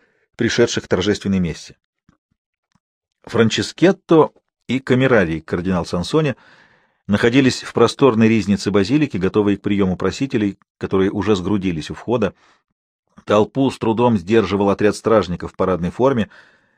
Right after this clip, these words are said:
На массивном дубовом столе было разложено множество пергаментных свитков.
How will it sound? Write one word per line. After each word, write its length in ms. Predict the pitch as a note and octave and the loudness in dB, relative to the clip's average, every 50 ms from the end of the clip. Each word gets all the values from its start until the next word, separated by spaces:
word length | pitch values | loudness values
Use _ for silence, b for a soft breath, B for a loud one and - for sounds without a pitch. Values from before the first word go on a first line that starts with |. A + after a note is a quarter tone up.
| b b b _ _ _ - | b b b _ _ _ -2
На 140 | F#2 G#2+ | 0 2
массивном 680 | A#2 B2+ C3 - - - D3+ C#3+ A2+ A2+ A2 G2+ F#2+ G2 - | 4 4 2 0 0 2 4 4 4 6 4 4 2 0 -4
дубовом 580 | - F2 E2+ A#2 G#2 G2+ A2 F#2+ E2 F2 E2+ | -4 -2 0 2 4 4 2 2 2 0 -6
столе 400 | - - - G#2 G2+ A2+ D3 D#3+ | -6 -4 -2 -2 0 2 2 2
было 260 | B2 G2 A2 A#2 A2+ G#2+ | 2 2 0 0 0 0
разложено 460 | G#2+ G2 F#2 B2+ C3 G#2+ A2 A2+ G#2+ | 0 0 0 0 0 2 2 2 2
множество 560 | G2+ G#2+ B2+ D#3 D#3 D3 C#3 - - B2+ G#2+ | 4 4 4 2 2 0 -2 -2 -4 -4 -2
пергаментных 640 | - G#2+ G2+ F2 G#2 A2+ A2 G#2+ G2 - - F#2+ - | -2 -2 -2 0 0 0 0 0 -2 -4 -8 -10 -8
свитков. 460 | - - F#2+ F2 - - - - | -8 -8 -8 -8 -8 -10 -18 -20